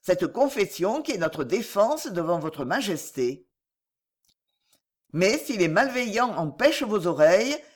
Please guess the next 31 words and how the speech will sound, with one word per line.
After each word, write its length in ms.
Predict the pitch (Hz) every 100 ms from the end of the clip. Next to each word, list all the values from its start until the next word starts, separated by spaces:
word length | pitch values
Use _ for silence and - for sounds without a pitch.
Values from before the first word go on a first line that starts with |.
| -
si 160 | 202
les 220 | 180 151 285
accusés 400 | 294 277 240 233
n'ont 180 | 156
pas 160 | 151 269
l'occasion 480 | 285 262 220 214 202
de 120 | 160
se 120 | 165
défendre, 760 | 143 143 - 151 190 247 302 294 _ _ _
si 180 | - 208
d'impétueuse 760 | 180 160 - 302 302 285 208 170
furie, 580 | - 165 131 185 294 - _
sans 260 | - 277
que 100 | 311
vous 220 | 285 233 220
y 60 |
mettiez 440 | 202 185 175 139 160
ordre, 400 | 214 180 151 151 - _ -
exercent 480 | 240 208 233 175 151
toujours 340 | 269 269 254
leur 180 | 175 -
cruauté 560 | - 277 226 - 233 226
par 180 | 160
les 120 | 147 143
prisons, 600 | - 240 147 175 226 - - -
par 160 | 180
le 80 | 156
fouet, 480 | - - 180 262 - -
par 120 | 170 165
les 120 | 156
tortures, 680 | 254 247 - 180 214 277